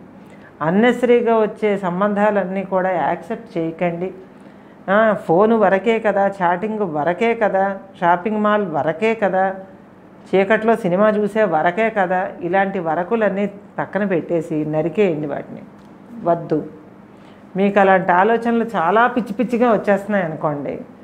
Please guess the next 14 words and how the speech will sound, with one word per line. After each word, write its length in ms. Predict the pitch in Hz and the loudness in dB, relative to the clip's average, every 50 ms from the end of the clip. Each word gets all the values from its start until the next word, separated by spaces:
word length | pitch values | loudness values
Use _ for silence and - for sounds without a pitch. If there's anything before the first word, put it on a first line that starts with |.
| - - - - - - - - - 180 | -20 -20 -20 -20 -20 -20 -20 -8 -2 -2
వచ్చేసినప్పుడు 800 | 175 175 - 233 214 220 - 226 214 - - 196 185 170 175 190 | -2 2 2 2 2 2 0 0 0 0 2 2 2 4 4 2
మీరు 280 | 202 196 190 190 185 | 0 0 0 2 2
ఆ 100 | 180 165 | 2 2
ఉద్యోగానికో 840 | 160 160 156 151 185 214 214 202 214 202 196 185 196 220 214 202 156 | 2 0 -2 0 2 2 4 4 2 2 0 0 2 2 2 2 2
వ్యాపారానికో 760 | 165 165 160 170 170 214 202 202 196 190 185 180 180 196 | 2 2 2 2 2 2 0 2 2 0 -2 -2 -4 -6
కొన్నాళ్ళు 420 | 196 196 190 165 156 156 160 180 180 | -4 -4 -6 -6 -6 -6 -6 -6 -6
సెలవు 300 | - - 143 156 175 208 | -6 -6 -4 -2 -2 -2
పెట్టేసి 600 | 196 202 185 - - 165 151 156 160 151 151 151 151 - - - - - - - | -2 -4 -6 -4 -4 -4 -4 -4 -4 -6 -6 -6 -10 -16 -20 -20 -20 -20 -8 -2
మీ 100 | 175 185 | -2 -2
పార్ట్నర్ 460 | 175 180 175 160 175 196 233 247 240 | 0 2 2 2 2 2 2 0 2
దగ్గరికి 320 | 196 202 170 185 196 - 190 | 2 0 0 0 -2 -2 -2
వెళ్ళిపోండి. 420 | 160 156 147 208 202 139 101 - - - - - - - - - - - - - - - - - - - - - - | -2 0 0 0 -2 -2 -4 -10 -14 -18 -20 -20 -20 -20 -20 -20 -20 -20 -20 -20 -20 -20 -20 -20 -20 -20 -20 -10 -2
వెళ్ళిపోతే 520 | 175 175 208 220 214 240 226 214 - 214 214 | 0 2 2 4 4 4 2 2 4 4 4
ఆటోమేటిక్‌గా 1160 | 202 175 175 185 214 214 226 262 254 240 240 226 233 226 196 185 220 214 196 190 202 202 - | 4 6 6 4 4 4 2 0 0 0 -2 -2 -2 -4 -2 0 0 0 0 -2 -6 -8 -8